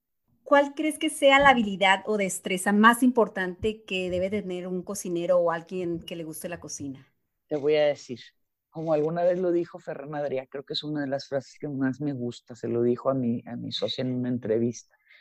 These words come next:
Speaker 2: cuando le preguntó, o sea, ¿cómo distingues un buen cocinero de un excelente cocinero?
Speaker 1: Ujú.
Speaker 2: Que uno sabe comer mejor.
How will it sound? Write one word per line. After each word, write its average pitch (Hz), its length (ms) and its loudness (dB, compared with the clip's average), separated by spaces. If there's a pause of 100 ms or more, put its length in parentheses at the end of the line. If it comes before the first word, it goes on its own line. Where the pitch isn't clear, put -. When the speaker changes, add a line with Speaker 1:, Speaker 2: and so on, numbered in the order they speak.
(300)
Speaker 2:
cuando 131 260 2
le 139 140 8
preguntó, 135 540 0 (360)
o 175 60 -16
sea, - 180 -4
¿cómo 175 220 -4
distingues 151 520 0
un 143 160 -4
buen 143 280 -2
cocinero 127 500 -4
de 120 80 2
un 117 360 -2
excelente 123 560 -6
cocinero? 113 480 -6 (600)
Speaker 1:
Ujú. 196 360 -2 (1000)
Speaker 2:
Que 143 120 8
uno 147 280 4
sabe 139 320 4
comer 127 320 -8
mejor. - 360 -14